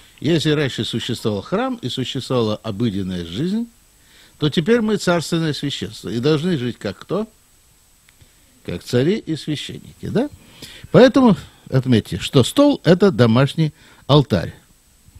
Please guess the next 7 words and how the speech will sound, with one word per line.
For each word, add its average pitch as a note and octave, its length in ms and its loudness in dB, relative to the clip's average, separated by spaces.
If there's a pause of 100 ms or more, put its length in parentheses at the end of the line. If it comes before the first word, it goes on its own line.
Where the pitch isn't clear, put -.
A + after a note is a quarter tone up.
(640)
Стол — C4 300 6
это C#3+ 200 4
домашний D#3+ 460 2
алтарь. - 580 0
Супруга — C4+ 680 6
его C3+ 240 4
служительница. A2+ 920 2